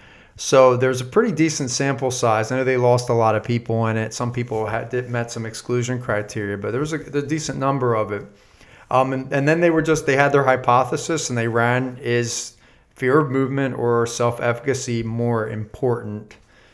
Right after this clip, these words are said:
for mediating that relationship between pain intensity or disability? So like I said, at baseline, they both partially mediated it, but at the end of the study, they were finding a stronger association with self-efficacy rather than the fear of movement,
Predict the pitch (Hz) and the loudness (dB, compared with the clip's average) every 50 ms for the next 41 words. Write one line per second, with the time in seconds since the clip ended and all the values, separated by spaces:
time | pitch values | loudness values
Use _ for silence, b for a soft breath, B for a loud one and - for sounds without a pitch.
0 | b b b - - 127 123 123 123 123 123 127 123 120 117 120 117 113 113 113 | b b b -8 -4 -2 0 0 2 2 4 4 4 4 2 2 0 0 0 0
1 | 113 113 113 117 113 113 - 120 120 - - 113 104 101 - - 113 110 - - | 0 0 2 0 0 0 -2 -4 -4 -2 -2 -2 -2 -2 -2 -6 -6 -6 -6 -6
2 | 131 131 123 123 120 117 117 117 - 120 117 117 113 117 113 - - 117 117 113 | -4 -2 0 0 0 0 -2 -2 -2 -2 0 0 0 0 -2 -2 -2 -4 -4 -4
3 | 113 - - 110 110 107 107 104 104 110 107 - 110 107 123 139 131 113 98 101 | -6 -6 -6 -6 -4 -4 -4 -4 -4 -4 -6 -6 -6 -2 0 2 2 2 0 -2
4 | - B B B B - 135 131 131 135 135 143 135 131 - 135 127 120 123 - | -6 B B B B 0 2 4 6 4 4 4 0 2 2 2 2 2 4 6
5 | 143 151 175 170 - - 156 143 139 135 135 131 123 123 B B B B B B | 6 6 6 6 2 2 2 4 4 2 2 0 -2 -6 B B B B B B
6 | B _ 117 117 127 127 127 127 123 123 120 123 - - 117 - 147 156 180 180 | B _ 0 4 4 6 6 6 6 4 2 0 -6 -12 0 6 8 10 10 8
7 | 165 - - - - - _ _ _ _ - 151 156 165 165 - - 147 131 127 | 6 4 -4 -14 -18 -20 _ _ _ _ 6 8 8 10 8 6 2 0 0 0
8 | 123 117 113 113 113 113 110 110 110 107 104 104 101 101 98 98 101 - - - | 0 0 0 0 -2 -2 0 0 0 0 -2 -2 -2 -2 -2 -4 -6 -8 -2 2
9 | 131 127 123 123 - - - 131 127 127 127 120 - 156 151 151 165 160 143 139 | 2 2 2 2 -4 -4 -2 -2 -2 -2 -6 -8 -2 0 2 2 4 4 4 2
10 | 117 110 113 110 - - - - 165 170 165 135 123 117 110 B B B B B | 2 0 -4 -6 -6 -2 4 6 8 8 8 6 4 0 -2 B B B B B
11 | B B - 127 127 123 123 123 - 127 127 127 127 123 123 117 113 110 - - | B B 0 2 2 2 0 2 2 4 4 4 2 2 2 2 0 -2 -4 0
12 | - 139 131 131 131 123 131 127 123 123 - 127 123 120 123 - 123 120 120 117 | 2 4 4 4 4 2 2 0 2 2 2 2 2 2 2 0 2 2 2 2
13 | 117 - 117 110 107 107 - - - 123 120 117 - - 120 117 117 - 110 - | 0 -2 -2 -2 -2 -4 -2 2 4 4 4 4 4 4 4 4 2 0 -6 -8
14 | 104 - - 117 107 107 107 110 110 110 110 107 107 104 110 107 104 101 98 95 | -8 -6 -6 -6 -4 -2 0 2 2 2 2 2 0 0 -2 -2 -2 -2 -4 -6
15 | - - 110 101 98 95 90 95 95 95 92 85 87 87 90 87 | -4 -2 0 0 0 0 -2 -4 -4 -4 -4 -4 -6 -10 -10 -10